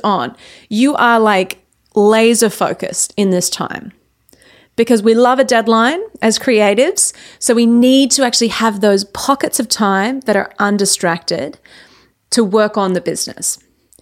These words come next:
So you might decide, "Okay, in my ideal week, I want to be able to go to the gym in the mornings.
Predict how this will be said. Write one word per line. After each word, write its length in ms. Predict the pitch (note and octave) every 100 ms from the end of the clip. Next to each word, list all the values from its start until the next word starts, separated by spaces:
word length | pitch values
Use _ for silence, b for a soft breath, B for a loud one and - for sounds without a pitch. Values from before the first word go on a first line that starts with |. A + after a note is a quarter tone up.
| b b b b b
So 140 | b D#4
you 220 | C#4+ F#4
might 180 | C5 G4
decide, 640 | C#4+ - B3 A#3 A#3 A3+
"Okay, 300 | C4 B3 A#3
in 160 | A3 A#3+
my 160 | A#3 A#3+
ideal 400 | C#4 C#4+ C#4 A3+
week, 280 | G3+ F#3 -
I 140 | A#3
want 180 | C4+ C#4
to 60 | C4+
be 200 | G#3+ A3
able 200 | G3+ F#3+
to 80 |
go 200 | F#3 A3+
to 80 | A#3
the 100 | B3
gym 240 | A3 A3 G#3
in 80 |
the 60 | G3+
mornings. 640 | F#3+ F3 F3 F3 E3+ F3+